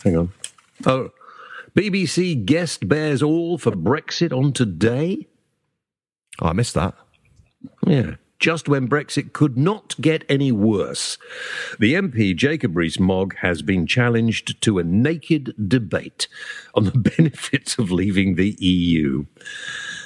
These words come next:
Speaker 1: Lucy Bannerman writes, Victoria Bateman, an economics fellow at Cambridge, appeared naked on the B B C Today programme to make her point that Brexit is the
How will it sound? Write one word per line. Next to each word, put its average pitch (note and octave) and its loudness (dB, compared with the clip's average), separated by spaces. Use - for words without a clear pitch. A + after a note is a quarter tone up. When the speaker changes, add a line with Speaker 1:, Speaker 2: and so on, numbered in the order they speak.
Speaker 1:
Lucy F#3 2
Bannerman C3 0
writes, C3 0
Victoria C#3+ 0
Bateman, C3+ 0
an G2+ 0
economics B2 2
fellow C#3 0
at - -4
Cambridge, A#2+ 0
appeared G2+ 2
naked A#2+ 2
on G3+ 0
the F3+ 0
B E3+ 0
B D3+ 0
C B2+ 0
Today B2+ 0
programme A2+ 0
to G2 0
make A#2 0
her B2 2
point - -2
that F#2 -2
Brexit B2+ 0
is F2 0
the F#2+ 2